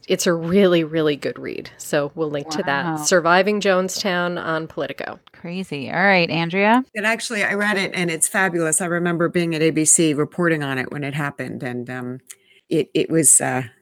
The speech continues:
Speaker 3: quite the story.
Speaker 1: Ugh.
Speaker 3: So, yeah, I do recommend the article. All right, well, I'm digging into my C E S bag because there were so many things at C E S, and, and last week's show you have to listen to, or maybe it was this week, I don't know. Amy and I put together a show of all the cool stuff we saw,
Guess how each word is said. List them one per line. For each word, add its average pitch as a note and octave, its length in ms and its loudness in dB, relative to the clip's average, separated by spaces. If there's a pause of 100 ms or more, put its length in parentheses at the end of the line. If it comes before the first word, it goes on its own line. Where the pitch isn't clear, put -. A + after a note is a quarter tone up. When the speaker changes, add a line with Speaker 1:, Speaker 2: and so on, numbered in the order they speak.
(260)
Speaker 3:
quite E3+ 240 2
the C#3+ 80 -2
story. - 380 2 (120)
Speaker 1:
Ugh. B3 280 6 (300)
Speaker 3:
So, C#3 300 2 (120)
yeah, C#3+ 320 2
I D#3+ 60 0
do D#3+ 160 2
recommend C#3+ 420 -2
the C3 80 -4
article. C3 460 -4 (600)
All A#3 100 4
right, A3+ 200 6
well, A#3 120 2
I'm A#3 140 4
digging C4 300 0
into B3 180 -2
my G3+ 200 -2
C G3+ 340 2
E G3 40 0
S F#3+ 140 2
bag D3+ 360 -4
because F3 280 -6
there F#3+ 100 -6
were F#3+ 120 -6
so A3 480 0
many F#3 280 0
things D3 480 -4
at D#3+ 120 -4
C - 280 0
E D#3 60 -2
S, D3+ 280 2
and, D3+ 260 -6
and D3 360 -8
last F3 320 0
week's F#3 200 -2
show E3+ 140 0
you D#3 140 2
have E3 160 -2
to E3+ 80 0
listen D#3+ 360 2
to, D3+ 440 0
or - 60 -18
maybe D#4 240 -6
it - 60 -4
was D#3 140 -6
this F#3+ 220 -6
week, - 180 -8
I D#3+ 80 0
don't C#3+ 180 -6
know. F3 120 -8 (320)
Amy A#3 200 6
and A3+ 80 4
I G3+ 100 2
put F#3 180 -2
together F#3 360 2
a F3 60 0
show F3 260 -2
of D#3+ 100 -2
all F3 160 0
the D#3+ 120 -2
cool F#3 240 -2
stuff - 320 0
we D#3 100 0
saw, D3+ 380 2